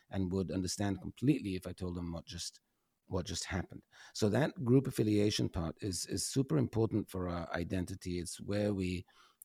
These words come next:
really can, can strengthen and can experience that, those aspects of ourselves. And again, it's not writ large. We're not one thing. We're many things. So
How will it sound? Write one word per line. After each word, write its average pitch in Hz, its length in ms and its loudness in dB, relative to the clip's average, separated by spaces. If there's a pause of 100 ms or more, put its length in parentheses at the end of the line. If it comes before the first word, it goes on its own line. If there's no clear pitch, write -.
really 104 720 6
can, 92 300 -2
can 92 240 -2
strengthen 101 840 0 (400)
and 92 200 2
can 90 120 0
experience 95 840 4
that, 95 240 0
those 123 280 10
aspects - 640 4
of 95 120 -2
ourselves. 90 420 4
And 110 100 4
again, 131 180 4
it's 120 140 0
not 151 240 2
writ 156 180 2
large. 135 380 2
We're 104 80 2
not 113 260 0
one 131 240 2
thing. 120 300 4
We're 95 180 0
many 120 360 2
things. 92 400 -2
So 98 280 -4